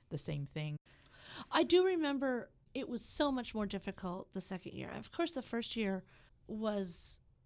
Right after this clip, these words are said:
Speaker 2: so much of right, just right after it. I mean, November fifth, and then the, and then, and the, and then it wasn't until, like, this, the, the second round of holidays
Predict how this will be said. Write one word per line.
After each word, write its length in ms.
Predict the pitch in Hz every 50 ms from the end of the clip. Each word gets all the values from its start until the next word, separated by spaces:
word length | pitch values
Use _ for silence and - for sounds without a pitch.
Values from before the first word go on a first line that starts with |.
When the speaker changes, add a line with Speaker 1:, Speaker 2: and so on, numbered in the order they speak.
| _ _
Speaker 2:
so 340 | - - - - - 233 233 233
much 380 | 226 208 190 - - - - - - -
of 540 | 202 190 175 170 165 - - - - - _ _ - -
right, 420 | 214 214 208 226 247 233 214 - -
just 220 | 233 220 - -
right 160 | 208 185 180
after 400 | 175 170 175 180 - - - -
it. 180 | - - - - -
I 60 | 190
mean, 240 | 190 180 175 170 - -
November 420 | 202 190 165 170 131 - - 185
fifth, 400 | - - 285 285 269 269 - -
and 100 | - 175
then 240 | 170 165 170 175 175 180
the, 280 | 208 247 247 220 -
and 120 | - 185 170
then, 80 | 165 165 165 170 165 165 170 185 240 269 240 -
and 140 | - 180 175
the, 640 | 175 175 - - 180 175 185 220 269 277 262 233 233 - _ _ -
and 200 | - 262 269 262
then 100 | 262 262
it 100 | 269 -
wasn't 300 | 254 277 294 285 285 254
until, 240 | 247 233 233 233 220
like, 200 | 208 202 202 -
this, 200 | - 202 - - - -
the, 380 | 185 202 190 180 175 185 - -
the 240 | - 190 190 185 185
second 600 | - - - - - 202 196 196 - 220 175 -
round 420 | - 180 185 170 175 185 185 190
of 140 | 180 170 165
holidays 920 | - - 175 170 170 170 175 175 190 185 185 185 196 214 226 233 - -